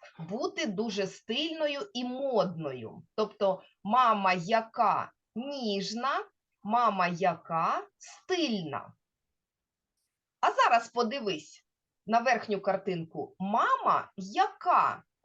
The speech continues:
Що перед нами намальовано? Як називається цей матеріал?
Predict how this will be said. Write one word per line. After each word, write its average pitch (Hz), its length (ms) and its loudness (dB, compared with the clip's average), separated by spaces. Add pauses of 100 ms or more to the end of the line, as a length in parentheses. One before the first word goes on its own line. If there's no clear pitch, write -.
(220)
Що - 240 -2
перед 254 320 2
нами 196 260 2
намальовано? 180 840 -4 (3000)
Як 262 200 0
називається 202 800 0
цей 180 140 -4
матеріал? 165 680 -4